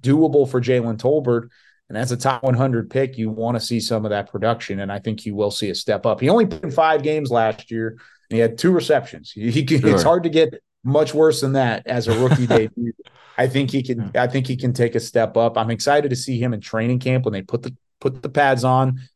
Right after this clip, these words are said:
Speaker 1: the big lights start to turn on in the preseason. I think he could actually take a step forward and really surprise some people.
Speaker 2: Okay, so we'll make sure to follow you, uh, for, uh,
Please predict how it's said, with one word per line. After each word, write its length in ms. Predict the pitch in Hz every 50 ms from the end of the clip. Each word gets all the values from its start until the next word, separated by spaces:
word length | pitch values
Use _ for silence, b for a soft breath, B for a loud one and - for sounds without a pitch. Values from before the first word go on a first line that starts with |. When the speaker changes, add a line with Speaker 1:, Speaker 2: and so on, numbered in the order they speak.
| _ -
Speaker 1:
the 80 | 98
big 220 | 95 120 127 135 131
lights 260 | 139 135 139 135 135
start 220 | - 147 143 135
to 80 | 139 123
turn 240 | - 143 139 135 139
on 200 | 135 135 139 139
in 60 | 135
the 60 | 135
preseason. 720 | 127 - 143 143 143 135 - 135 131 131 123 120 127 120
I 60 | 120 113
think 200 | - 120 117 110
he 160 | - 127 123
could 380 | 123 - 127 123 120 123 - -
actually 440 | - 113 123 120 127 - 117 117 113
take 240 | 113 - 113 110 113
a 40 | 107
step 300 | - - 117 110 110 -
forward 380 | 113 110 117 113 113 113 107
and 100 | 98 101
really 200 | 110 113 107 101
surprise 460 | 95 - 95 95 104 104 101 95 92
some 120 | - 90 82
people. 340 | - 95 90 - - - _ _ _ _ _ _ _ -
Speaker 2:
Okay, 340 | 82 85 80 - 95 85 80
so 180 | 78 - 95 92
we'll 120 | 90 95
make 180 | 104 107 107 -
sure 160 | - 113 104
to 60 | 98
follow 400 | - - - 101 95 95 95 95
you, 400 | 92 90 92 90 90 87 85 87
uh, 280 | 78 80 80 80 78 78
for, 380 | - - - 87 85 85 82
uh, 380 | 80 76 73 73 71 71 -